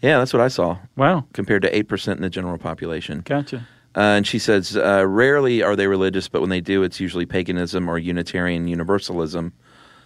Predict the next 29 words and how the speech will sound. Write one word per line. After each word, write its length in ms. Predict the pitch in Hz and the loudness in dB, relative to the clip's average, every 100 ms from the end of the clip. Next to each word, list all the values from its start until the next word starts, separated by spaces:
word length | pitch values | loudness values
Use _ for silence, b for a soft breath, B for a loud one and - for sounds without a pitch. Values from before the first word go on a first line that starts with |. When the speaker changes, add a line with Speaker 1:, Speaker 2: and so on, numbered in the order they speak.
| b - | b -8
Speaker 1:
Uh, 320 | 82 82 82 82 | -4 -2 0 -2
apparently, 340 | - 101 90 | 0 0 0
there's 140 | 90 | 0
a 40 | 92 | 2
lot 140 | 90 | 4
of 100 | 90 | 4
overlap 560 | 90 90 90 87 87 - - | 2 2 2 4 2 0 -6
with 160 | 87 | -8
the 100 | - | -8
B 180 | 82 92 | -6 -4
D 160 | 90 87 | -2 -2
S 200 | 87 - | -2 -2
M 200 | 87 85 | -2 -2
and 140 | 80 | -4
cosplay 640 | - 110 123 - 85 78 76 | -2 0 0 -2 -2 -2 -4
communities. 580 | - 80 78 78 117 127 | -8 -6 -4 -4 -4 -2
Speaker 2:
Mm-hmm. 380 | 131 117 120 135 B B B B B | -2 0 0 -2 B B B B B
Speaker 1:
And 360 | 95 98 95 90 | 0 2 2 0
here's 320 | 107 147 139 | 0 0 2
another 320 | 131 139 135 | 2 2 2
term, 360 | 98 90 78 73 | 0 0 0 -2
hunting 380 | - 127 135 110 | -2 -2 0 0
the 80 | 95 | 0
unicorn. 640 | 120 104 - 73 65 60 _ _ _ | 0 0 -4 -6 -6 -8 _ _ _
Did 140 | - | -16
you 40 | - | -8
come 140 | 101 | -6
across 260 | 95 101 - | -4 -4 0
that? 220 | 113 | 0